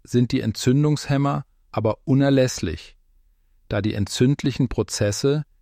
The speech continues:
im Huf gestoppt werden müssen. Das Pferd sollte aber absolute Boxenruhe auf weichem Boden halten. Jedes Laufen auf hartem Boden ist sehr schmerzhaft und kann den Zustand weiter verschlimmern,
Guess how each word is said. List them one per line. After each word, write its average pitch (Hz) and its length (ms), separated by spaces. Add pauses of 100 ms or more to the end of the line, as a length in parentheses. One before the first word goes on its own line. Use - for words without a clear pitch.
im 117 200
Huf 120 240
gestoppt - 480
werden 90 260
müssen. 87 320 (420)
Das - 180
Pferd 123 220
sollte 120 300
aber 107 300
absolute 127 500
Boxenruhe 117 640
auf 104 240
weichem 95 360
Boden 107 340
halten. 80 460 (260)
Jedes 151 440
Laufen 113 440
auf - 220
hartem 104 400
Boden 104 320
ist - 240
sehr 104 180
schmerzhaft 101 760
und 92 200
kann 107 180
den 101 140
Zustand 113 600
weiter 101 380
verschlimmern, 104 640